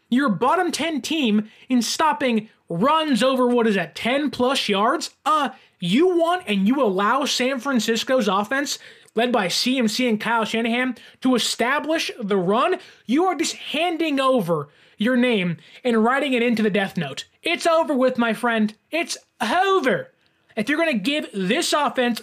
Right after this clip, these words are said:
led by this head coach, this offensive mind, and an M V P caliber running back in Christian McCaffrey, you're gonna give him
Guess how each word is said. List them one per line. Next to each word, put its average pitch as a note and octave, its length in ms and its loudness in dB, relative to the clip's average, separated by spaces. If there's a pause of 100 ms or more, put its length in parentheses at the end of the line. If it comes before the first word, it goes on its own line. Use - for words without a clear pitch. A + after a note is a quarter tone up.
led A3+ 180 2
by F#3+ 160 0
this D#3+ 240 -2
head C4 180 -2
coach, A#3+ 340 0 (340)
this C4+ 160 -2
offensive A#3+ 380 0
mind, G#3 360 0
and F3+ 220 -4 (380)
an G3+ 160 2
M C4 280 0
V C#4 220 2
P C4 280 -2
caliber B3+ 400 0
running B3 300 2
back G3 240 0
in G3 60 -10
Christian A3+ 260 0
McCaffrey, G#3 480 -2 (220)
you're C#4 100 0
gonna C#4+ 160 0
give G3 380 -2
him A3 400 0